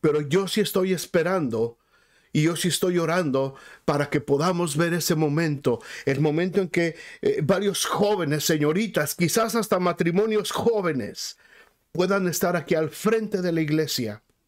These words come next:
y que estemos orando por ellos, enviándolos a o-, alguna otra nación a predicar el evangelio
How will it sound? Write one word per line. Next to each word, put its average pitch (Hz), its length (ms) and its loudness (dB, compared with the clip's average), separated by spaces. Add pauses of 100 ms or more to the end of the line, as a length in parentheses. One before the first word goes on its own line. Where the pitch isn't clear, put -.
(1040)
y 160 120 0
que 165 100 -2
estemos 175 400 0
orando 170 420 0
por 160 180 2
ellos, 139 360 0 (320)
enviándolos 139 1000 0 (280)
a 131 280 0
o-, 147 200 -6 (200)
alguna 151 420 0
otra 147 300 0
nación 127 580 0 (220)
a - 140 -6
predicar 131 500 0
el 135 100 0
evangelio 123 720 0